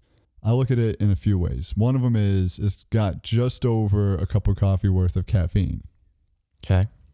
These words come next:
Speaker 1: So when everyone gets their Ultra Triple Deluxe Grande to the max coffee,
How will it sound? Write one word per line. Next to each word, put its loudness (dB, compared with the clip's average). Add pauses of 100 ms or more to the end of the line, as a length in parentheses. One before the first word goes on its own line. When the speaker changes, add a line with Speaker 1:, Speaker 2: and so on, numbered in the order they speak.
(340)
Speaker 1:
So 0
when 2
everyone 2
gets -2
their 0 (300)
Ultra 0 (160)
Triple 0
Deluxe 0
Grande 0 (600)
to 0
the 2
max -2 (160)
coffee, 0